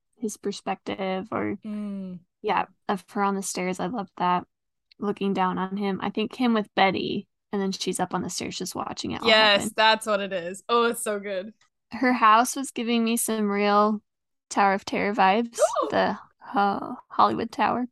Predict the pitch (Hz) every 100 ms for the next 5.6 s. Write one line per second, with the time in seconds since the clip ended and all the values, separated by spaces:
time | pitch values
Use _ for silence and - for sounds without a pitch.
0 | - - 554 - 381 359 415 415 269 285
1 | 240 277 226 202 220 220 254 294 247 226
2 | 233 285 - _ _ - 233 208 247 247
3 | 214 - 196 202 - - _ _ _ _
4 | _ - - - _ - - - 311 -
5 | 285 - _ _ _